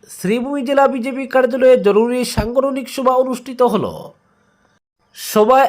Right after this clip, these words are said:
আগামী বিধানসভা নির্বাচনকে গুরুত্ব দিয়ে অনুষ্ঠিত হল নানা আলোচনা। ইতিমধ্যে পাথারকান্দি ও রামকৃষ্ণনগর আসনে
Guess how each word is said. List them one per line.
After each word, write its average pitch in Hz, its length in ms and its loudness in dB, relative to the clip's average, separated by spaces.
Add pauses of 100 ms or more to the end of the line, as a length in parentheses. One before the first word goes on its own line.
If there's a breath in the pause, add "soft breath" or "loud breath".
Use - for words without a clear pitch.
আগামী 247 340 0
বিধানসভা 254 640 0
নির্বাচনকে 247 680 0 (100)
গুরুত্ব 226 440 -4
দিয়ে 262 200 -4
অনুষ্ঠিত 254 460 -2
হল 247 300 2
নানা 226 320 2
আলোচনা। 226 500 -2 (280)
ইতিমধ্যে 254 540 -4
পাথারকান্দি 247 720 0
ও 240 140 4
রামকৃষ্ণনগর 233 840 0
আসনে 175 440 -2